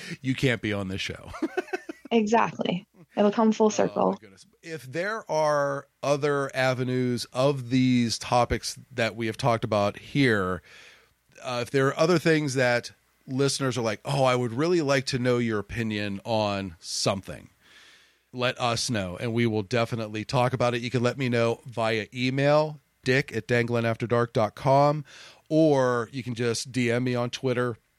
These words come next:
Speaker 1: if you have the
Speaker 2: X.
Speaker 1: ability to do it. I'm sorry, X. Sorry. Oh, that's,
Speaker 2: <laughs>
Speaker 1: that's gonna take me forever to get used to.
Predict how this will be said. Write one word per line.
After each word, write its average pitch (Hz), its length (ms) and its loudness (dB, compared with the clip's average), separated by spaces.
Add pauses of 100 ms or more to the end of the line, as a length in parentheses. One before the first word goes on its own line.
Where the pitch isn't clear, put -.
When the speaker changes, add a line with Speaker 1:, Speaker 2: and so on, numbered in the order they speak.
Speaker 1:
if 143 180 -8
you 135 120 -2
have 135 180 -2
the - 60 0
Speaker 2:
X. 190 120 2
Speaker 1:
ability 120 420 -4
to - 180 -10
do 113 220 -2
it. 107 120 -4
I'm 147 120 -2
sorry, 117 220 -6
X. - 380 0 (280)
Sorry. 87 220 -8 (640)
Oh, 131 160 -2
that's, 262 320 4
Speaker 2:
<laughs> - 20 -8
Speaker 1:
that's 147 180 -2
gonna 131 200 -2
take 135 180 0
me 117 120 -6
forever 123 400 -6
to 123 80 -6
get 104 160 -6
used 104 220 -10
to. 92 120 -12